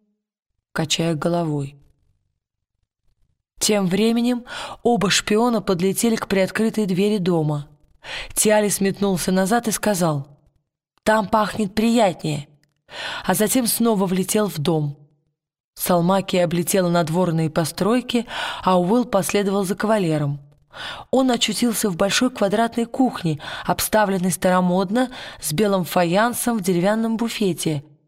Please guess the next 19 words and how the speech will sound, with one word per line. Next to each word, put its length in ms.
отмытым 580
сосновым 560
столом 480
и 60
очагом, 640
где 180
стоял 340
остывший 500
черный 460
чайник. 760
Рядом 380
была 220
кладовая. 760
Две 260
полки 560
там 220
ломились 560
от 140
яблок, 580